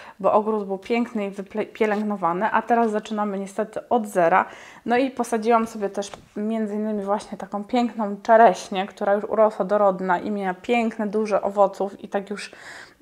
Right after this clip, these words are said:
nawet rzeczywiście można było coś tam już skubnąć w tym sezonie letnim. Natomiast, no, już nie nadawała się do wykopania i transportu, bo powiem szczerze, że to była rzecz, którą miałam ochotę po prostu wyszarpać z ziemi i zabrać ze sobą.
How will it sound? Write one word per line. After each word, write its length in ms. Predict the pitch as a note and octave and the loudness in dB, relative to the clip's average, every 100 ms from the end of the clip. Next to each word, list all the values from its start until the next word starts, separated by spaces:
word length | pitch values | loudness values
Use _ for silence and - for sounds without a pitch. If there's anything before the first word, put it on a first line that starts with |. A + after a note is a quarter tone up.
| G#3 G#3+ A3+ | -4 -2 6
nawet 340 | B3+ C4+ B3+ A#3+ | 8 10 8 6
rzeczywiście 480 | A3+ A3+ A3 G#3 G3+ | 0 -2 0 -2 0
można 380 | A#3 A#3 A3+ G#3+ | 4 4 4 0
było 500 | G#3 A3 G3+ F#3 F#3+ | 2 4 6 6 4
coś 220 | - A#3 | -2 -2
tam 200 | - G#3+ | 0 -2
już 160 | G#3 G3+ | -2 -8
skubnąć 580 | - - A#3+ G#3+ G3+ G3 | -10 -2 0 0 -4 -4
w 40 | |
tym 140 | - G#3 | -8 -8
sezonie 400 | G3+ G3 G3 F#3+ | -6 -4 -2 2
letnim. 520 | F3+ F3+ A3 C#4+ D4+ - _ _ - | 0 0 0 0 0 -10 _ _ 0
Natomiast, 540 | B3 A#3+ B3+ B3 A#3 | 6 6 8 6 6
no, 100 | B3 | 4
już 120 | A#3+ B3+ | 2 4
nie 120 | B3 | 8
nadawała 500 | A#3+ A#3 A#3 A#3 A3 | 8 10 10 10 8
się 120 | A3+ | 6
do 160 | G3+ G3+ | 2 2
wykopania 600 | A3 A3+ A3+ G#3+ G#3+ G3+ | 0 0 4 4 4 -2
i 80 | |
transportu, 640 | - G#3+ - - A3+ A3+ A3+ | 0 2 2 6 6 4 0
bo 140 | G3+ | 0
powiem 220 | G3+ G#3+ | 4 4
szczerze, 280 | G#3 G#3+ G#3 | 2 -4 -4
że 140 | G#3 G3 | -4 4
to 160 | A#3+ | 4
była 200 | A3 A3+ | 8 8
rzecz, 220 | A3 G#3 | 6 -2
którą 220 | - G#3 G3+ | -4 -2 0
miałam 240 | F#3+ - | 0 0
ochotę 280 | - G#3 G3 | 0 2 0
po 100 | F#3+ | -2
prostu 300 | G3 - G3 | -10 -8 -8
wyszarpać 560 | A3 B3+ B3 B3 G#3 | 2 6 6 6 0
z 40 | F#3 | 0
ziemi 240 | G#3+ G3+ | -2 -2
i 60 | G3 | 0
zabrać 380 | G3+ G3 F#3+ F#3 | 2 2 0 -4
ze 80 | |
sobą. 440 | F3+ G3+ F#3+ A3 | 0 2 4 2